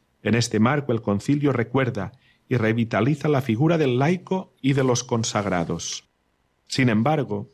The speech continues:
nos encontramos con muchos casos de hombres y mujeres adultos, con responsabilidades familiares, con formación superior, en puestos de dirección en sus trabajos, que al llegar a la Iglesia son tomados por gente necesitada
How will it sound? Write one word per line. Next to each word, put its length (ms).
nos 160
encontramos 680
con 160
muchos 480
casos 480
de 140
hombres 320
y 40
mujeres 460
adultos, 720
con 160
responsabilidades 1040
familiares, 840
con 180
formación 640
superior, 720
en 160
puestos 540
de 100
dirección 760
en 120
sus 200
trabajos, 800
que 120
al 120
llegar 240
a 60
la 100
Iglesia 640
son 260
tomados 480
por 180
gente 360
necesitada 840